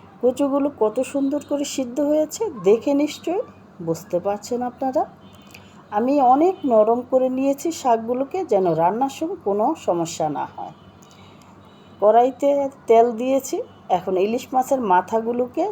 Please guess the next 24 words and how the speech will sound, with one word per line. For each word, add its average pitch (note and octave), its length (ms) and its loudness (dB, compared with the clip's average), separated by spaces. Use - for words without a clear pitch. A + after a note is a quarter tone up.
সুন্দর E3+ 360 0
করে E3+ 240 -2
ভেজে E3 320 2
নিব। F#3 140 -4
আমি F3 160 2
এখানে A#3 260 -4
চারটা A#3+ 320 4
ইলিশ A#3+ 240 -4
মাছের B3+ 280 0
মাথা B3 400 -2
নিয়েছি, C#4 340 0
মাথাগুলোকে A#3+ 640 0
লাল F#3 180 6
লাল G#3 240 4
করে C4 180 2
ভেজে D#3+ 300 2
নিব। D3+ 220 0
ইলিশ A#3 260 -4
মাছের D4+ 340 0
মাথাগুলো C#4+ 420 -2
ভাজা F3+ 260 4
হয়ে A#3 220 4
গেলে B3 220 2
নামিয়ে F#3+ 380 0